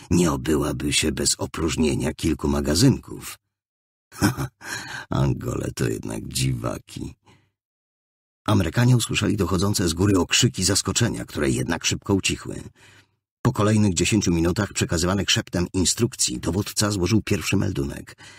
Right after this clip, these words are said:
Nie przez internet czy telefon komórkowy, którego sygnał można wyłapać, ale przez staroświecką, zakodowaną radiostację.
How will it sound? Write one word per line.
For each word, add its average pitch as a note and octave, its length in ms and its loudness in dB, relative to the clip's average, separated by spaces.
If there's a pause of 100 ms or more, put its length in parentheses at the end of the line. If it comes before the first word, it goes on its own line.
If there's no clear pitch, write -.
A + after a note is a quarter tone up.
(420)
Nie C#3 240 4
przez - 420 -4
internet - 720 -2
czy - 160 -2
telefon D#2 400 -2
komórkowy, C2 600 -4
którego C#2+ 320 -2
sygnał C#2+ 320 0
można D2 300 -2
wyłapać, D2 560 0
ale D#2 200 2
przez - 320 0
staroświecką, G#2 800 2
zakodowaną G#2+ 760 0
radiostację. - 840 -2